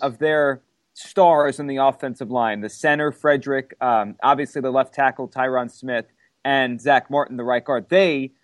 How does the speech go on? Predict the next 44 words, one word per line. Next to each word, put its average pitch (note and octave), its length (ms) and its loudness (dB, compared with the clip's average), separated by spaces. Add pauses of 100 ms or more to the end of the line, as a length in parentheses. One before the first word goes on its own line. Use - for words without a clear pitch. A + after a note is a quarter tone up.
(120)
were D3 120 2
high D3 280 2
picks, - 360 -6
just - 180 -10
like E3 140 -4
the D3+ 80 -6
Giants G3 380 -4
have D3 80 -12
invested B2+ 400 -6
high C3 180 -2
picks - 460 -12 (160)
in B2+ 340 -8
their G3 200 2
offensive C3 420 0
line A#2+ 160 -4
recently. A#2+ 420 -8 (260)
But E3+ 260 0
also A3+ 280 4
two C#4+ 240 -4
of C4 60 -2
their G3 120 2
starters, C3+ 440 0
one F3+ 480 2 (300)
just E3+ 180 -4
by, C#3 320 2 (180)
you D3+ 140 -12
know, G#2+ 240 -8
what C#3 360 0
happened D#3 460 -2
last A#2+ 300 -2
year C3 100 -6
and B2 80 -8
by A2+ 140 2
chance, C3+ 540 -6
La'el C#3+ 340 4
Collins D3 380 0
probably C3 240 0
would D3+ 220 4
have F#3 120 4
been D3 100 2
a B2 60 -6
first B2 280 -6
rounder, B2 200 -2
but B2+ 260 -2